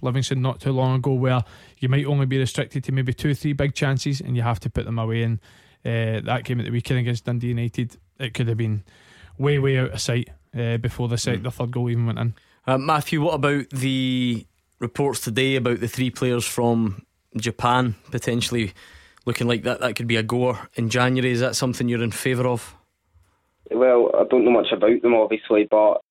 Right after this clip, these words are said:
Speaker 3: we do need to strengthen the squad. I think that's the one thing that right now it kind of puts a, still a gap in between Celtic and Rangers. I think head-to-head in terms of Celtic and Rangers' best squad, I don't think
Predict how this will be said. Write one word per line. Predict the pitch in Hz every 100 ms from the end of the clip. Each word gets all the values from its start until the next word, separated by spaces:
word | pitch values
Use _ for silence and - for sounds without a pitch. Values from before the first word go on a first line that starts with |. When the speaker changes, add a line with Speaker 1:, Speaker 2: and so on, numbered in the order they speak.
| _ -
Speaker 3:
we |
do | 107 120
need | 117 110
to | -
strengthen | - 110 107 107
the | 98
squad. | - 104 104
I |
think | - 101
that's | 95 -
the | 110
one | 113 107
thing | 110 104
that | 104 - - _ _ _ _ _ _ _ -
right | 107 87
now | 110
it | 107 104 104 -
kind | 107 98
of | 101 - _ -
puts | - - -
a, | -
still | - 110
a | 104
gap | 104 107 101
in | 107
between | 98 - 101 98
Celtic | 107 104
and | 104 101
Rangers. | 104 104 101
I | 110
think | 117 104 - _ _ _ _ _ -
head-to-head | 113 - 117 113 110
in | 113 104 -
terms | 110 104
of | 104
Celtic | - 104 -
and | 107
Rangers' | 104 101 -
best | 98 -
squad, | - 110
I | 107
don't | 113 104
think | 113 85